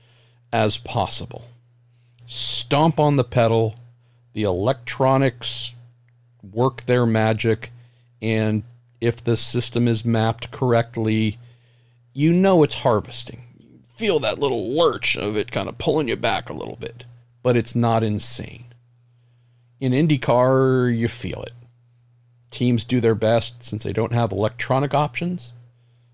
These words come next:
They do the manual brake bias adjustment, which, again,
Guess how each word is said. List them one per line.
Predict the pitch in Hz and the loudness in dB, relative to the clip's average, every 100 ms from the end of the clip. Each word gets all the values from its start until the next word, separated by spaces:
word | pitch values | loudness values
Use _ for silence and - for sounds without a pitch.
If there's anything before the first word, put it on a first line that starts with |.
| _ | _
They | 107 110 113 120 | -2 2 2 2
do | 107 117 117 | 0 0 0
the | 110 | 0
manual | 110 113 117 117 | 2 2 4 2
brake | 113 113 113 | 2 0 2
bias | 113 110 - | 2 2 0
adjustment, | - 104 - 107 104 | -2 -4 -2 -4 -4
which, | 120 104 | -4 -2
again, | 101 92 | -2 -2